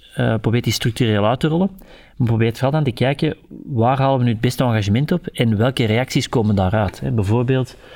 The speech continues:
ehm, stel dat je vandaag die, die content zou delen op LinkedIn, of welk kanaal dan ook, hè, dat kan ook Facebook, Instagram, eh,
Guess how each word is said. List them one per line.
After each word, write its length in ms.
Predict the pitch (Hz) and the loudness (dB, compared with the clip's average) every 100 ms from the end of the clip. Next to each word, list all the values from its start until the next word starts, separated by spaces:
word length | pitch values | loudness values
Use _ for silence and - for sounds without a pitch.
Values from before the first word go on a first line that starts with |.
| - - - - | -16 -14 -14 -2
ehm, 480 | 113 110 104 110 110 - - | 0 2 2 2 0 -4 -18
stel 240 | - 123 123 | -4 0 0
dat 120 | 117 | 0
je 60 | 117 | 0
vandaag 420 | 107 113 110 110 | 2 2 0 0
die, 220 | 110 123 | 0 2
die 140 | 110 | 0
content 300 | 98 147 139 | 0 0 0
zou 140 | - 107 | 0 0
delen 180 | 113 101 | 2 2
op 100 | 98 | 2
LinkedIn, 340 | 101 95 104 | 0 0 -2
of 200 | 107 - | -4 -6
welk 260 | 139 113 117 | -2 0 0
kanaal 300 | 117 104 104 | 0 2 2
dan 140 | 92 | 2
ook, 160 | 104 - | 0 0
hè, 100 | 113 | -2
dat 100 | 104 | 0
kan 160 | 95 95 | 0 -2
ook 100 | - | 0
Facebook, 320 | 107 104 - | -2 -2 -2
Instagram, 500 | 107 113 101 98 | -2 0 0 0
eh, 60 | 104 | -2